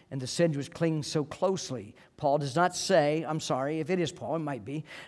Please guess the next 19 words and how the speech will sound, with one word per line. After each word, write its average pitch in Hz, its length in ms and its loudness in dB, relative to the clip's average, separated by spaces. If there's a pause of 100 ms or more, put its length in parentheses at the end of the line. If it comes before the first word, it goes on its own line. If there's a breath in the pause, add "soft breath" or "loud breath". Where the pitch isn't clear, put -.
"Let 180 120 8
us 185 160 2
also 185 480 4 (240 loud breath)
lay 175 160 8
aside 175 400 4
every 175 320 2
weight 175 400 4
and 147 140 -4
sin." 180 460 0
He 165 160 -2
says, 170 420 2 (280 loud breath)
"Weight 185 440 4
and 240 360 8
sin." 151 440 0
So - 100 -6
they're 170 140 2
not 202 220 2
the 156 40 -14
same. 165 460 -4